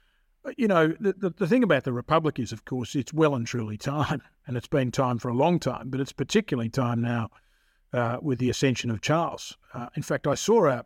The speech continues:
poll in, uh, somebody referred me to a poll in Canada recently, which has always been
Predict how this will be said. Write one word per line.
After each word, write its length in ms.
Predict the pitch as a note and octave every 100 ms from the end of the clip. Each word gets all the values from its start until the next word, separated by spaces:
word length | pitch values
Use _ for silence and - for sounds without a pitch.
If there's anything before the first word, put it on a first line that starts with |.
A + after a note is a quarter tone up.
| -
poll 440 | - D#3 D3+ C#3+
in, 340 | C3 B2 B2 A#2+
uh, 560 | A#2+ A#2+ A#2+ B2 D#3 C3
somebody 260 | E3 D3
referred 380 | B2 A2+ C#3+ B2
me 80 | B2
to 140 | A#2+
a 40 | A#2
poll 280 | C#3 B2
in 100 | A#2+
Canada 440 | A2+ - F3 A3 C3+
recently, 460 | A2+ A2+ - B2
which 220 | B2 C3 C#3
has 120 | A#2+
always 260 | C#3 B2+
been 280 | - B2 A#2